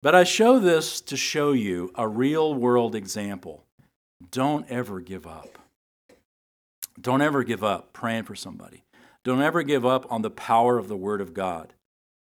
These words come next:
God sprinkles seeds in people's lives, and sometimes it takes a long time to grow, just like it does in your life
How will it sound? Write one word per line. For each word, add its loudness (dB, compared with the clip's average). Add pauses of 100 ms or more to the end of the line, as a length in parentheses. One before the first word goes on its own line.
(160)
God 2
sprinkles -2
seeds -6
in -2
people's -10
lives, -6
and -8
sometimes -4
it -6
takes -8
a -8
long -2
time -8
to -8
grow, -14 (880)
just -8
like -6
it -10
does -8
in -8
your -4
life -14